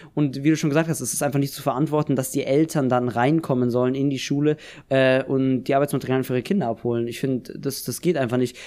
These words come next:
Und also ich würd mal sagen, ich glaub, man kann jetzt nicht eine einzelne Person,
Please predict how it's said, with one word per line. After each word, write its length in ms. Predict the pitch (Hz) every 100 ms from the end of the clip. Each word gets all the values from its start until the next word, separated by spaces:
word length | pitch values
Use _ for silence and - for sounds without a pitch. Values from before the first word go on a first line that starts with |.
| - -
Und 340 | 147 131 - - _ _
also 180 | 151 147
ich 180 | 151 185
würd 100 | 190
mal 120 | 196
sagen, 380 | 143 156 156 143 _ _ _ -
ich 100 | -
glaub, 400 | 170 170 - 160
man 140 | 151
kann 200 | - 180
jetzt 160 | 165 160
nicht 200 | - -
eine 240 | 139 139
einzelne 300 | 131 127 131
Person, 440 | 131 113 127 135